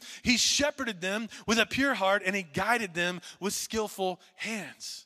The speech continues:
We must approach our children with pure hearts and skillful hands. Listen, as you do this, auth-, here's authenticity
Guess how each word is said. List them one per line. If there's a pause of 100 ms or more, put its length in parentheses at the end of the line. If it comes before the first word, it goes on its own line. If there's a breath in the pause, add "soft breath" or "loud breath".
(380 soft breath)
We
must
approach
our
children
with
pure
hearts (280 loud breath)
and
skillful (220 loud breath)
hands.
Listen,
as
you
do
this, (400 loud breath)
auth-,
here's
authenticity